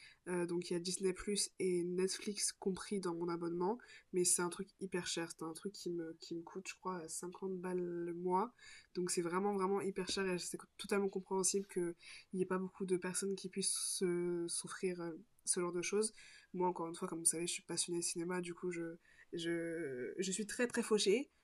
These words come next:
Mais quand ça parle de ciné, je fais l'exception et je, je mets mon argent dans ça. C'est pour ça que j'ai la carte U G C, c'est pour ça que j'ai toutes les, j'ai un abonnement sur, euh, plein de pat-, plateformes en ligne. Euh, et, euh,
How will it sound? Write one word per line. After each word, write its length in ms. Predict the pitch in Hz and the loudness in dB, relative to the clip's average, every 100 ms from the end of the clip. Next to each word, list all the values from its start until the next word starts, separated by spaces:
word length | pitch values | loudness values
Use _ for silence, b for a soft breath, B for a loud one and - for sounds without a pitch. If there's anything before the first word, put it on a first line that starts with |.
| - | -2
Mais 160 | 196 170 | 2 4
quand 160 | 208 | 4
ça 120 | 214 | 2
parle 200 | 226 220 | 6 6
de 80 | 202 | 8
ciné, 280 | 202 214 214 | 4 4 4
je 80 | 196 | 4
fais 120 | 185 | 6
l'exception 560 | 190 - 190 - 196 - | 6 6 0 2 2 2
et 240 | 175 180 | 2 4
je, 360 | 180 175 170 170 - B B B | 4 2 0 -2 -6 B B B
je 100 | 180 | 0
mets 140 | 175 180 | 4 4
mon 160 | 185 | 4
argent 420 | 185 175 175 175 | 2 2 0 0
dans 200 | 175 175 | 0 -2
ça. 340 | 170 190 214 - - B B B _ _ - - | 0 0 0 -4 -20 B B B _ _ -12 -6
C'est 100 | 185 | 0
pour 60 | |
ça 100 | 214 | 2
que 60 | 190 | 2
j'ai 80 | 185 | 2
la 100 | 175 | 0
carte 260 | 185 180 | -2 -4
U 40 | 180 | -2
G 80 | 175 | 2
C, 220 | 190 185 | 4 4
c'est 100 | - | 2
pour 80 | - | -4
ça 100 | 185 | -4
que 80 | |
j'ai 140 | 175 170 | -4 -6
toutes 220 | - - | -8 -4
les, 280 | 175 175 170 B B B B | -2 -2 -4 B B B B
j'ai 240 | - 180 180 | 2 4 6
un 100 | 170 | 4
abonnement 400 | 180 175 185 190 | 0 2 2 2
sur, 240 | - 180 | 0 -2
euh, 100 | 175 170 - | -4 -4 -4
plein 160 | 185 180 | 0 0
de 40 | |
pat-, 240 | 180 170 - - | 0 -4 -6 -10
plateformes 400 | - 175 - 180 | -4 -2 0 0
en 60 | 175 | 0
ligne. 300 | 180 220 254 B B B B - | 2 2 0 B B B B -6
Euh, 800 | 185 180 175 175 180 180 175 180 - - - | 0 2 2 0 0 -2 -4 -6 -8 -6 6
et, 220 | 196 180 | 8 8
euh, 140 | 180 | 6